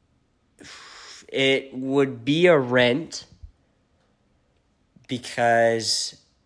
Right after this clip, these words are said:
I don't know, watching it the second time, like, I was actually looking forward to this podcast. I was like, "Oh, heck yes, Doctor Strange." And that could be just 'cause, like, I saw it recent, like, not recently, but it seems more recent in my mind when I watched it.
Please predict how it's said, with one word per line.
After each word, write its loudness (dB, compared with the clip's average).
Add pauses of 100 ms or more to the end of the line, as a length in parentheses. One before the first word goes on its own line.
I 2
don't -4
know, 2 (160)
watching -2
it -6
the -2
second -2
time, -4
like, -4 (200)
I 4
was 0
actually -2
looking -6
forward -2
to -6
this -6
podcast. -4
I -8
was -6
like, -4
"Oh, -2
heck -10
yes, -6
Doctor -6
Strange." -6 (280)
And -8
that 0
could -4
be 0
just -8
'cause, -8
like, -6
I -10
saw -2
it -8
recent, -8
like, -6
not -8
recently, -14
but -14 (520)
it -2
seems -2
more 2
recent -2
in -8
my -2
mind -6
when -8
I -10
watched -6
it. -6